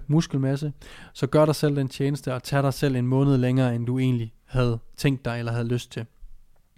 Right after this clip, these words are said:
I forhold til træningen, så sørg for, at du træner præcis ligesom du gør,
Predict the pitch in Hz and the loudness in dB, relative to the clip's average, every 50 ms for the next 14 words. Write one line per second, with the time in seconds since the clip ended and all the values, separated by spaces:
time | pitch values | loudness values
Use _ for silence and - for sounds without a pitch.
0 | _ - - _ - - - _ _ 151 143 - - 170 165 165 156 143 - - | _ -20 -20 _ -20 -20 -20 _ _ -4 -2 0 0 2 4 4 4 4 2 0
1 | 143 127 - - 151 160 180 185 180 160 147 131 - - 139 - - 175 160 139 | -2 -6 -6 -4 -2 -2 0 0 0 0 -2 -4 -6 -8 -8 -8 -6 -6 -4 -4
2 | 123 - 143 135 131 127 - 135 123 - - - 139 143 147 147 139 - - 123 | -4 -2 0 0 0 0 -2 -6 -8 -6 -6 -4 -2 0 0 -2 -2 -4 -8 -10
3 | - - 165 151 131 139 135 120 123 123 123 123 - 135 127 | -4 -2 -2 0 0 0 -2 0 -2 -4 -4 -4 -4 -2 -2